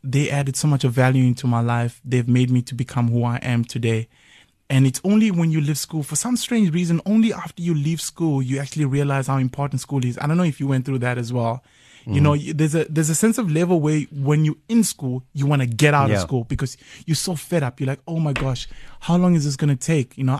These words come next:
Speaker 1: I wanna just be free." And then once, once you finish school and then you're out there in, in, in, in the real world, you realize, "Oh my gosh, school was actually so awesome. I wanna go back. If only I did this and that and that and that." By then,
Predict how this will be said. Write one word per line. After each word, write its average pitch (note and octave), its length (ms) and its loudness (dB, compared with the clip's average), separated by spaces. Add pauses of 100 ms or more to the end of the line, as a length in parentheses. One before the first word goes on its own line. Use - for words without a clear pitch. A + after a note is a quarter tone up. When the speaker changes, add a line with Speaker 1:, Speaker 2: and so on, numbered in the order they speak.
Speaker 1:
I C3+ 60 -4
wanna C#3 260 0
just C#3+ 320 -4
be C#3 140 -2
free." D3+ 560 2 (480)
And D#3+ 100 4
then E3 160 4
once, E3+ 300 -2 (100)
once E3+ 280 2
you F3 40 -2
finish F#4 360 -2
school D3+ 420 0 (400)
and D#3+ 140 0
then E3 120 2
you're D#3 240 2
out F3 240 -6
there D#3 340 -2
in, D3 360 -2
in, D3 220 -6
in, C#3 260 -4
in D3 100 -2
the C3 80 2
real F#3+ 300 4
world, B2 360 -2 (400)
you E3+ 120 0
realize, G3 540 -4
"Oh F#3 100 -2
my F3+ 180 0
gosh, E3+ 340 -4
school - 360 -6
was F#3 220 -4
actually - 300 -10
so - 380 -2
awesome. F#3 440 -2
I D3+ 40 2
wanna F3 220 4
go E3+ 180 4
back. D#3 420 -2
If - 140 -12
only G3+ 240 4
I E3+ 60 0
did C#3 280 0
this E3+ 220 0
and D#3 140 2
that D3+ 140 -2
and C#3+ 180 0
that C#3 120 0
and C3 120 0
that." B2+ 240 -2
By C3+ 140 2
then, C#3 240 2